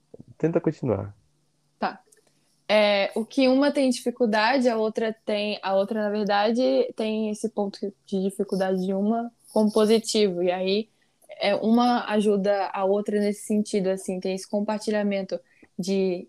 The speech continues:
Speaker 2: é, data, de informação, que é muito interessante, né? Porque aí, de fato, fica bem transparente, tudo muito igual e contribui pra que o único ou o grande diferencial disso tudo seja, de fato, o braço, a, a,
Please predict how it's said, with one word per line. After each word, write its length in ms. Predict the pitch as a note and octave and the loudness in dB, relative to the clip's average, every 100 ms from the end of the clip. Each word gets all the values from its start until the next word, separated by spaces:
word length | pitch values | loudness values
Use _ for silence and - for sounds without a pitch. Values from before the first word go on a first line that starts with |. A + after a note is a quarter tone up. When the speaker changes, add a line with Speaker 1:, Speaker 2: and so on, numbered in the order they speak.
| - | -12
Speaker 2:
é, 260 | F3+ F3 | -12 -10
data, 600 | F3 F#3 G#3 A3 - F#3+ | -6 0 0 0 -4 -12
de 100 | E3+ | -8
informação, 880 | F3+ F#3 F#3+ F#3+ G3 G3 - F#3+ G#3+ - _ _ _ _ _ | -6 -2 0 0 -2 -6 -2 -2 -2 -6 _ _ _ _ _
que 640 | - A#3+ B3 B3+ B3+ B3 - - - - | -4 2 6 6 4 2 -6 -14 -14 -8
é 80 | A3+ | 0
muito 220 | A3 B3 | 4 4
interessante, 680 | B3 D4 F4 F#4 E4 C#4+ - | 4 4 4 0 0 0 0
né? 120 | F#3+ | -6
Porque 280 | F3+ F#3 - | -4 -6 0
aí, 220 | G3+ G#3 | 4 4
de 160 | G3+ B3+ | 4 0
fato, 580 | B3+ A3 G#3 A#3 - D#4 | 0 -4 -2 -2 -2 -4
fica 360 | - B3 A#3+ | 0 -2 0
bem 340 | G3+ F#3 A#3 D4+ | 0 4 4 2
transparente, 800 | E4 D#4+ - C4 G#3 A3 C#4+ B3 | 0 -2 0 2 2 2 0 -2
tudo 280 | B3+ A#3 A#3 | 2 4 4
muito 280 | A#3+ D4+ | 4 2
igual 540 | E4 A3+ G#3 A3 C#4+ F#4 | 2 4 4 4 2 2
e 340 | F#4+ F#4 - - | 2 2 -2 0
contribui 640 | C4+ D4 D#4+ D4+ A#3+ D4 | 2 2 2 2 2 2
pra 180 | E4 E4 | 0 -4
que 300 | - D4 - _ _ _ _ _ _ _ _ | -2 -2 -4 _ _ _ _ _ _ _ _
o 460 | B3+ C4 B3+ A3+ B3+ | 4 6 6 4 2
único 400 | E4 B3+ A3 G#3 | 2 0 0 -2
ou 380 | G3 - G#3+ | 0 2 2
o 40 | G#3+ | 2
grande 480 | A3 A3+ C#4 D4+ B3 | 2 2 2 2 0
diferencial 800 | A#3 A3 A3+ A3 A3 - G#3 | -2 -4 -2 -2 -2 -2 -2
disso 340 | G3+ A3+ A3 B3 | -2 -4 -2 -4
tudo 300 | A#3+ A#3 B3+ | -4 -2 -2
seja, 340 | B3+ A#3 A3+ | 0 2 2
de 200 | G3+ A#3+ | 2 -2
fato, 520 | B3 G#3+ G#3 G#3 C#4 | -4 -4 -4 -4 -2
o 60 | D4+ | -2
braço, 520 | G#3+ G3 G#3 A#3+ - | 0 -2 -4 -6 -4
a, 120 | G3+ G3 | -4 -4
a, 340 | F#3 F#3+ F#3+ | -8 -10 -12